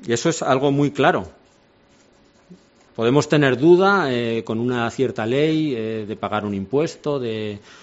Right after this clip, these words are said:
de una regulación más o menos económica, pero, eh, hay muchos países que hoy en día,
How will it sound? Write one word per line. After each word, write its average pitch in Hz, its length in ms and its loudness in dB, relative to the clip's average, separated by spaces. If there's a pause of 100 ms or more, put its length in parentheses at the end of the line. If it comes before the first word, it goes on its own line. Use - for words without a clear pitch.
(380)
de 113 100 -2
una 117 140 4
regulación 113 760 0
más 113 220 -2
o 110 40 -6
menos 101 580 -8
económica, 151 680 -4 (400)
pero, 165 420 0
eh, 107 960 -6
hay 127 100 -2
muchos 147 380 -4
países 139 680 -6
que 117 80 -8
hoy 113 80 -4
en 110 100 -4
día, 117 340 -4